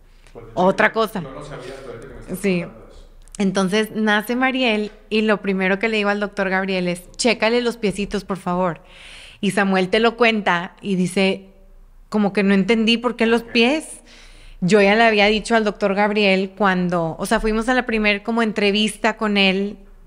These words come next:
Speaker 2: de que va a ser el pediatra de tu bebé y cuando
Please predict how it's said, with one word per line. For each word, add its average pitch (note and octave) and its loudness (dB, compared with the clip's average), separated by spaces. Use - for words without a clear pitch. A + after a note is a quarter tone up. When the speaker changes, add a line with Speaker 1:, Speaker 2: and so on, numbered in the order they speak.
Speaker 2:
de F3 -2
que F3 -4
va E3+ -2
a - -2
ser G3+ -2
el G#3+ 0
pediatra G#3 -2
de G#3 0
tu G#3 -8
bebé G#3 -2
y G3 2
cuando F#3+ 0